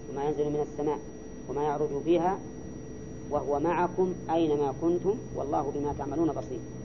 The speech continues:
<clears throat> هذه عامة، وقد تكون خاصة لكنها لا تقتضي النصر والتأييد، وإنما تقتضي التهديد، فهي من قسم العام المقيد،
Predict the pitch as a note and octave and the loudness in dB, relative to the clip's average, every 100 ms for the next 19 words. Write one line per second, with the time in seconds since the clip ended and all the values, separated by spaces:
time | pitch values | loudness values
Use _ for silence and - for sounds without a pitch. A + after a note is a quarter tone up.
0 | - - - - - - - - G#3+ G3 | -10 -10 -8 -10 -10 -10 -2 6 6 6
1 | G3 G3 F#3+ F#3 D#3+ A#2+ - - - - | 4 8 8 6 2 -2 -10 -12 -12 -12
2 | - - - - - - D3 E3 G3 G3 | -12 -12 -12 -12 -12 -6 -2 2 2 2
3 | F#3 G3 F#3 F3+ F#3+ F#3+ - E3+ E3 E3 | 6 8 8 6 4 4 -2 -2 0 0
4 | E3 E3 D3+ D3+ G3 F#3+ F#3 D#3 D#3 D#3 | 2 2 2 2 2 0 -6 -2 -2 -4
5 | - - - - - - - - B2 D3 | -8 -14 -14 -14 -14 -14 -14 -12 -6 -4
6 | C3+ D3+ C#3+ D3+ D#3 E3+ D3 D3 D3+ D3+ | -2 -2 -2 -2 2 2 2 0 2 2
7 | C#3+ D3+ C#3+ - C#3+ B2+ D#3+ - - - | 0 -4 -8 -8 -10 -2 0 0 -4 -10
8 | - - - - - - - - C#3 D3+ | -12 -12 -12 -12 -12 -12 -10 -4 -2 0
9 | D#3 C#3+ F3 E3+ C#3 D3 C3+ D3+ E3+ E3 | 0 0 0 0 -2 -2 0 2 4 4
10 | D3+ D3 C#3 C3+ D#3 - | 2 2 0 0 0 -2